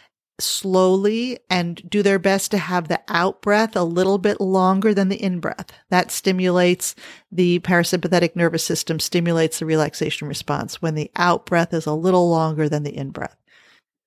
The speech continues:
So it could be just that, that anytime they start to feel agitated, they're gonna take their five breaths,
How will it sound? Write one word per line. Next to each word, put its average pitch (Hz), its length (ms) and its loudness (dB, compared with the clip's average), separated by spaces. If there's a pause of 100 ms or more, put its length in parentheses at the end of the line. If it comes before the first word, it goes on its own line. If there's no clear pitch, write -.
So 233 160 4
it 220 100 0
could 294 180 2
be 254 140 2
just 254 360 0
that, 208 280 0 (300)
that 175 300 0
anytime 202 560 2
they 185 120 2
start 185 400 0
to 196 100 -2
feel 185 600 0
agitated, 196 600 2
they're 180 120 0
gonna 175 240 -2
take 185 320 -2
their 180 180 0
five 175 480 0
breaths, 190 480 -2